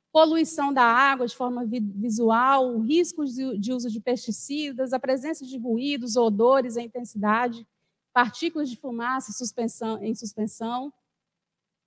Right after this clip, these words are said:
O fator de ecologia ambiental, esse aqui são os que você vai precisar das imagens da propriedade, dados do car pra poder identificar, que aqui não vai ser apenas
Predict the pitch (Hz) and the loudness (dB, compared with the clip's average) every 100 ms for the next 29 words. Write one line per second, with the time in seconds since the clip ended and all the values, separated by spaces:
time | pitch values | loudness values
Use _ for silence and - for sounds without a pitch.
0 | _ _ _ _ _ _ _ _ _ 349 | _ _ _ _ _ _ _ _ _ 0
1 | 392 392 370 339 277 381 415 403 339 302 | 2 4 6 4 4 0 4 6 8 8
2 | 262 285 269 262 254 254 277 294 277 277 | 6 2 2 0 2 6 8 8 6 4
3 | 262 - 330 - - - 294 339 339 294 | 0 0 0 0 -4 -2 2 2 2 -2
4 | 262 269 262 262 - 277 247 254 254 247 | -4 2 2 2 0 -4 2 4 4 2
5 | 254 226 233 269 254 240 233 226 240 247 | 0 0 4 4 2 -2 -6 -6 -8 -6
6 | 226 214 233 254 226 214 240 277 269 233 | -4 -2 2 2 0 -2 0 0 -2 -6
7 | 254 - 240 254 277 240 247 233 240 220 | -10 -6 -4 -4 -6 -12 -10 -6 -6 -4
8 | 240 - 233 226 247 262 240 269 285 285 | -4 -4 -8 2 4 4 0 -2 -2 0
9 | 269 262 240 254 254 233 | 2 2 2 0 -4 -8